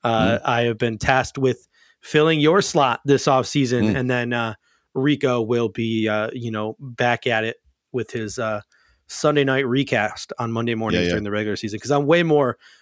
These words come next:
Speaker 1: I have opinions during the off season. During the regular season, I'm just kind of along for the ride. Uh, <laughs> so,
Speaker 2: <laughs>
Speaker 1: um,
Speaker 2: That se-, that seems, that seems backwards to me. <laughs>
Speaker 1: yeah, so head on over to, uh, head on over to su-,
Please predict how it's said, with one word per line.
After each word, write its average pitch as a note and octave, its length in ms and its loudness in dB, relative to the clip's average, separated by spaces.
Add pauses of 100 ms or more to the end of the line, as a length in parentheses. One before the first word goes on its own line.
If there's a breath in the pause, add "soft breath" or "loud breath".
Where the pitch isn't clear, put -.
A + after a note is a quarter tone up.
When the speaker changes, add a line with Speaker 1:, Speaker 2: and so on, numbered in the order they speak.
(160 soft breath)
Speaker 1:
I G3 140 4
have A3 140 4
opinions D3 420 2
during B2 180 -2
the A#2+ 60 -2
off A#2+ 180 2
season. G#2+ 260 -4
During B2 160 0
the A#2 60 -2
regular A2 280 0
season, G#2+ 260 -6
I'm G#2 80 -8
just G#2+ 140 -12
kind G#2 140 -8
of G2+ 60 -10
along G2 260 -4
for - 80 -12
the F#2+ 100 -6
ride. F#2 260 -2 (460 soft breath)
Uh, A#2+ 340 2
<laughs> F3 340 2
so, C#3 460 2 (320 loud breath)
Speaker 2:
<laughs> - 300 -10
Speaker 1:
um, C3 460 2
Speaker 2:
That A2 140 -6
se-, C3+ 200 -6
that C#3 80 -6
seems, E3 220 -2
that D#3 120 0
seems D3+ 260 -2
backwards G#2+ 500 -2
to F2 100 -8
me. F2+ 240 0
<laughs> - 80 -14
Speaker 1:
yeah, C3 400 4
so C3 440 0 (280 loud breath)
head E3 160 4
on G#3 160 4
over F3 320 6
to, D3 400 4
uh, A#2 400 2 (600)
head G3+ 120 6
on G#3 80 4
over F#3 160 4
to C3+ 40 -2
su-, - 240 -6